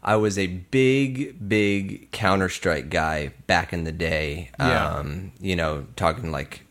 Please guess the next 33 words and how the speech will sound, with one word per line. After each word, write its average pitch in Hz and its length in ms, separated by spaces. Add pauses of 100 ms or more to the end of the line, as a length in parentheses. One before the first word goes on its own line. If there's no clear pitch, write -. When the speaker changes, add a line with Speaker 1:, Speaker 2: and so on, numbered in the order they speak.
Speaker 1:
early 85 260
two 82 200
thousands. 76 720 (100)
Um, 76 480 (320)
built 90 200
my 85 180
own 85 160
computer 85 480
and 80 140
did, 80 240 (300)
did 90 180
Counter-Strike 80 760
and 80 320
did 90 140
the 90 80
lan 82 300
parties 78 500
and 87 280
all 80 220
that 76 240
stuff. - 320 (420)
Um, 87 540 (580)
but 92 300
I, 90 560 (340)
I 95 260 (180)
haven't 131 320
really 135 220
gotten 113 300
into 107 280
the 90 120
world 87 380
of, 82 140
like, 71 320